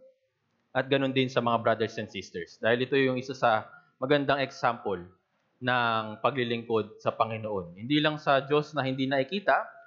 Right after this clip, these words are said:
kundi ganun din sa church na nakikita. So halimbawa, yung mga Israelita, bakit ba sila inilabas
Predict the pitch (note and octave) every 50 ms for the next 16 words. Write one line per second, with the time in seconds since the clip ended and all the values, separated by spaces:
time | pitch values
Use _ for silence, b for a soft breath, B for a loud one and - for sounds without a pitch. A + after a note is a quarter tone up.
0 | _ _ - D#3+ E3 D#3+ D#3+ D3+ D#3 D#3 D3+ D3+ C#3+ C3+ C#3 C3+ C3 - A#2+ -
1 | - C3+ A#2 - - - A#2+ A2+ A#2 A2 G#2+ G#2+ - G#2+ F#2 - - F2 D#2+ -
2 | _ _ _ _ _ _ _ _ _ _ - - C#3 C#3 C#3 D3 D3+ D#3 E3 E3+
3 | D#3+ A#2 G2 G#2+ B2 - - - - - _ _ _ - D3 E3+ F#3 G3+ G3+ G3+
4 | F#3+ G3 - - F3+ F3+ F3 E3+ D#3 - - F#2+ E2 D2+ - - _ _ _ _
5 | _ _ _ _ _ _ _ _ - _ _ - B2 C#3 C#3 E3+ F3 E3+ E3 D#3
6 | - - D#3+ D3+ D#3 D3+ D3+ D3+ D3+ C#3+ D3 C#3+ C#3+ C#3+ C#3 C#3 - - -